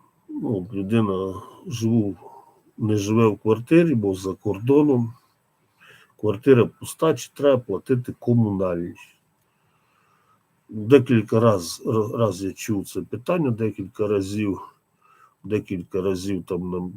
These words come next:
відкривали великі очі. «Мене ж нема в квартирі, чому я маю платити?» Ну, згідно законодавства, ну, там, за утримання будинку, звичайно, ви будете платити.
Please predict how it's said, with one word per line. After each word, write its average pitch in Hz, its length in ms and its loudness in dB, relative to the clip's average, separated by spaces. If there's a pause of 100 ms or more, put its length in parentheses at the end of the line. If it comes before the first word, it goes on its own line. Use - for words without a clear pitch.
(100)
відкривали 95 640 -2
великі 92 460 -4
очі. 123 500 0 (580)
«Мене 120 260 2
ж 113 120 2
нема 107 240 2
в 98 80 -2
квартирі, 87 600 -6
чому 101 340 -6
я 104 80 -2
маю 92 300 -4
платити?» 82 640 -10
Ну, 117 180 -2
згідно 113 340 2
законодавства, 101 1000 -2 (1300)
ну, 98 240 -12
там, 85 400 -6
за 98 300 2
утримання 117 800 4
будинку, 87 640 -6
звичайно, 98 500 0
ви 90 80 -4
будете 92 440 -6
платити. - 640 -12